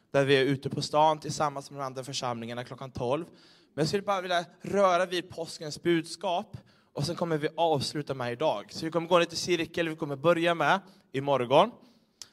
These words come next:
Vi lever lite i framtiden, en väldigt profetisk församling. Profetisk predikan, och sen så går vi över morgon och så går vi igenom hela veckan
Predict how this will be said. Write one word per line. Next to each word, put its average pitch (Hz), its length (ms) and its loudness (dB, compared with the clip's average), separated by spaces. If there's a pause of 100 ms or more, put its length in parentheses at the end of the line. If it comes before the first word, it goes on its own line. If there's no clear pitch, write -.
Vi 120 80 -8
lever 127 200 0
lite 127 160 -4
i 131 40 2
framtiden, 127 320 -2
en 127 40 0
väldigt 123 200 -2
profetisk 147 560 0
församling. 151 540 0 (400)
Profetisk 156 560 0
predikan, 147 500 2
och 165 100 0
sen 170 140 -4
så 165 100 -2
går 151 60 6
vi 147 60 8
över 135 240 6
morgon 175 320 4
och 185 80 0
så 165 80 -6
går 165 100 -2
vi 160 80 0
igenom 156 200 0
hela 143 240 0
veckan 147 480 -2